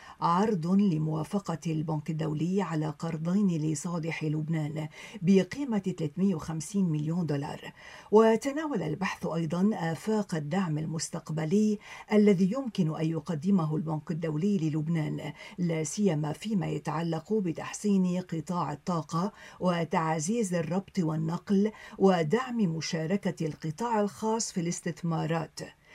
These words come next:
سلام التقى أيضا في السرايا وفدا من رابطة الأساتذة المتعاقدين في التعليم الأساسي الرسمي،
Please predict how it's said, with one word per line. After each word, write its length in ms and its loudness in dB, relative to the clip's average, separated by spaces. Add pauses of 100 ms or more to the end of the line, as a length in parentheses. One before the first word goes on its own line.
(300)
سلام 540 2
التقى 440 0
أيضا 260 2
في 100 -6
السرايا 640 2
وفدا 400 0
من 260 0
رابطة 540 -2
الأساتذة 760 -4
المتعاقدين 1040 0 (280)
في 180 0
التعليم 640 4
الأساسي 680 -2
الرسمي، 640 0